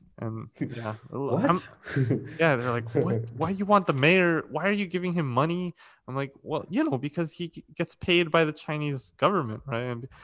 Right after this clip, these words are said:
Speaker 1: people, like, kinda get what I'm, I'm referring to, but they, they, they don't know why it's funny. They don't know why I'm doing it.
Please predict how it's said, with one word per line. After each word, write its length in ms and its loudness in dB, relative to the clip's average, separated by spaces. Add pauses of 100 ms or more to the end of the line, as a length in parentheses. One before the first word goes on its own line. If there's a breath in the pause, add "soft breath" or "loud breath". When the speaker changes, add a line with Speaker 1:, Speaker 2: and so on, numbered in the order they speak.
(180 soft breath)
Speaker 1:
people, 220 6
like, 200 8
kinda 360 6
get 260 8
what 160 4
I'm, 360 0
I'm 200 0
referring 400 0
to, 200 -2
but 260 -2
they, 220 -4 (560 loud breath)
they, 180 2 (320)
they 120 6
don't 200 6
know 80 8
why 260 8
it's 180 4
funny. 340 4
They 120 4
don't 160 6
know 80 6
why 200 6
I'm 120 4
doing 300 4
it. 180 0